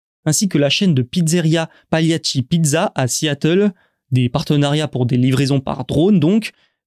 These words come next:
Pagliacci Pizza et Zipline ont même été jusqu'à créer une boîte personnalisée pour les drones, pouvant transporter deux pizzas et des accompagnements. Zipline n'oublie pas d'où vient son succès et a annoncé un troisième partenariat avec la société médicale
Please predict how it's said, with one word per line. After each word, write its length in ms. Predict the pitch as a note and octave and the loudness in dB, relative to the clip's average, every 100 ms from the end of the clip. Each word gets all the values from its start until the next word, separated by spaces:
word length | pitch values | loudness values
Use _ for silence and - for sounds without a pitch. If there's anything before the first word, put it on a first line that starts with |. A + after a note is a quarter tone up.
| - | -4
Pagliacci 600 | C3+ C3 C3 - C3+ B2+ | 0 0 0 -4 -2 0
Pizza 440 | D#3 C#3+ D#3 D#3 - | 0 0 0 -2 -2
et 140 | B2+ | -2
Zipline 540 | A#2+ C#3 F3 F#3 G#3+ F3+ - | 0 -2 0 2 2 0 -2
ont 100 | E3 | 2
même 260 | F3 G#3+ A3 | 2 2 0
été 240 | F#3 G3+ | 0 -2
jusqu'à 300 | F#3 F3+ D#3+ | -2 -2 -4
créer 320 | - D#3+ F3+ | -2 -4 -2
une 220 | D#3+ C#3+ C3+ | 0 2 2
boîte 420 | C3+ F3+ F3 C#3+ | 2 2 0 -4
personnalisée 760 | - F#3+ - F3+ F3 E3 D#3+ | -4 -4 0 0 2 0 -2
pour 160 | - C3+ | -2 -2
les 100 | B2+ | 0
drones, 400 | B2 C#3+ F#3 G#3 - _ | 0 2 2 2 -2 _
pouvant 260 | D3 C#3 C#3 | 0 0 0
transporter 520 | D#3 C3+ C#3 - C#3 | -2 -4 -4 -2 -2
deux 120 | C3 | 0
pizzas 340 | E3+ D3 D3+ - | 0 0 0 -2
et 80 | E3 | -2
des 180 | D3+ D3 | 0 0
accompagnements. 640 | D3+ C#3+ C#3+ C#3+ C#3+ F#3 _ _ _ _ - | 0 0 2 2 2 0 _ _ _ _ -4
Zipline 500 | B2+ C3 D#3 D#3 B2 | -2 -2 0 0 2
n'oublie 300 | A#2 A#2+ C3 | 2 0 0
pas 160 | D#3 C#3 | 0 0
d'où 160 | C#3 | 2
vient 240 | D3+ E3 E3+ | 2 2 0
son 160 | E3+ | -2
succès 400 | D3+ D#3+ - A#3 _ _ | -2 -2 0 -2 _ _
et 120 | E3+ F3+ | 0 0
a 80 | |
annoncé 400 | E3+ E3+ D#3 G#3+ - | 2 2 2 -2 -2
un 140 | C3+ | -2
troisième 480 | - C3 D3 D3 F#3 | -2 -2 -2 2 0
partenariat 560 | F#3 F#3 F3 E3+ G3 - | 2 0 0 0 -2 -2
avec 280 | E3 F#3+ F#3 | -2 -2 -2
la 140 | D3 | -2
société 420 | - F#3+ D3 - | 0 -2 -2 0
médicale 680 | C#3 D3 G3+ G3 E3+ D#3 | 2 2 2 0 -2 0